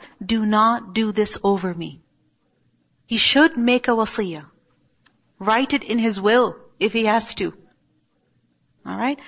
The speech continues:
And if he does not make that wasiyah, if he does not tell them, then he cannot blame his family that, "Oh, it's their fault, it's their choice."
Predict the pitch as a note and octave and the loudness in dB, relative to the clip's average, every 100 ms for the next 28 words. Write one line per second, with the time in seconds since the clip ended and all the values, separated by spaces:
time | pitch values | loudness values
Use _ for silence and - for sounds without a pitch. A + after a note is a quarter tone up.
0 | - - A#3 B3+ C4+ C4+ A3+ G#3+ G#3 G#3+ | -20 -2 0 2 2 2 2 2 -2 4
1 | A#3 E4 G4+ - - - _ - B3+ C#4+ | 6 6 2 -4 -14 -16 _ 0 0 2
2 | D4 C4+ B3+ - C#4 D#4+ G#4 - _ _ | 0 2 0 0 0 0 -2 -6 _ _
3 | _ _ _ _ _ _ - G#3+ A#3+ A#3 | _ _ _ _ _ _ -6 -4 0 0
4 | A3+ A#3 C#4 - C4+ C#4+ F4 A4 - _ | 2 2 2 2 0 2 2 0 -6 _
5 | _ _ _ _ _ _ _ _ _ A3 | _ _ _ _ _ _ _ _ _ 0
6 | C4+ D#4 D4 - A#3 C4 D4+ D#4 C#4 A3 | 2 2 -2 -6 -2 0 4 4 2 2
7 | A#3+ B3+ A#3+ - G#3+ G#3+ F#3 F3+ _ _ | 2 2 -2 -2 -4 -4 -6 -10 _ _
8 | _ _ A3 - A3+ G#3+ G#3 - - G#3+ | _ _ -2 2 2 2 -2 -16 -6 -6
9 | - G#3+ G#3+ G#3 F#3+ G3+ G3 G#3+ G#3 G#3+ | 0 0 2 2 0 0 -4 0 0 0
10 | G3 F3+ - - | -2 -2 -8 -16